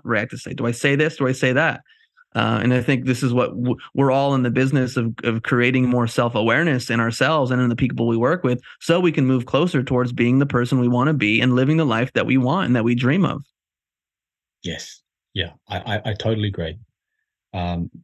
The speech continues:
Speaker 2: yeah, so much to what you just said then, brother. And it, it's right. Like, man, each day is packed with those opportunities. Like you said, it's, it's full of opportunity to say,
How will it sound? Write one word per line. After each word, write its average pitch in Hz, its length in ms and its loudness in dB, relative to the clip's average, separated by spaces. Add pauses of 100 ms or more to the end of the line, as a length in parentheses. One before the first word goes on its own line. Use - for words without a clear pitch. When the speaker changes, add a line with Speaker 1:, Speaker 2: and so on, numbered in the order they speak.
Speaker 2:
yeah, 104 140 2
so 135 220 0
much 120 200 -2
to 110 80 -2
what 104 180 -2
you 101 60 -8
just 101 200 -6
said 98 140 -2
then, 95 160 -2
brother. 95 220 -2
And 107 180 0
it, 117 140 -10 (180)
it's 135 380 -2
right. 123 360 2
Like, 117 280 -2 (560)
man, 135 240 2 (100)
each 165 280 0
day 151 180 2
is 107 80 -4
packed 156 340 -4
with 123 80 -2
those 123 180 0
opportunities. 120 640 -4
Like 123 220 -4
you 107 60 0
said, 165 400 -2
it's, - 240 -4
it's - 440 -6
full 175 180 2
of 113 100 0
opportunity 101 640 -2
to - 120 -8
say, 113 460 -2